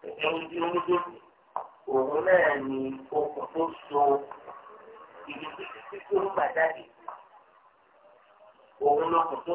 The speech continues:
so ibi tí tó ń gbà jáde lára yín. Ẹni tó bá ti lè sùn pé kọ̀nà tó àlọ́ àlá ṣe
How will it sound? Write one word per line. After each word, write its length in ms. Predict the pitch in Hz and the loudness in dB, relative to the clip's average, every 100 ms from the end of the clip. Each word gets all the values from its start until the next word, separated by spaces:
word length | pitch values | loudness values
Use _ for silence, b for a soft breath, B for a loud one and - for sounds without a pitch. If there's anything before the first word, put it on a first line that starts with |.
| 165 | -6
so 160 | - 156 | -8 -8
ibi 140 | 165 | -8
tí 100 | 180 180 | -14 -4
tó 120 | 180 | -4
ń 120 | 180 | 0
gbà 140 | 175 - | 2 2
jáde 360 | 139 147 - - _ _ _ - | 2 0 -4 -20 _ _ _ -6
lára 340 | 127 123 120 | -2 -2 -2
yín. 180 | 113 - - _ _ _ _ _ _ _ - _ _ _ - | -6 -10 -20 _ _ _ _ _ _ _ -20 _ _ _ 2
Ẹni 120 | 208 | 4
tó 100 | 240 | 8
bá 100 | 240 | 8
ti 120 | 240 214 | 8 0
lè 100 | 214 | -4
sùn 200 | - - | -4 2
pé 160 | 220 233 240 240 - - - _ | 6 6 6 2 -4 -20 -20 _
kọ̀nà 240 | - - 139 | 2 6 6
tó 140 | 135 156 | 6 4
àlọ́ 180 | 156 | 4
àlá 180 | - 117 113 | 2 0 0
ṣe 180 | 101 | -4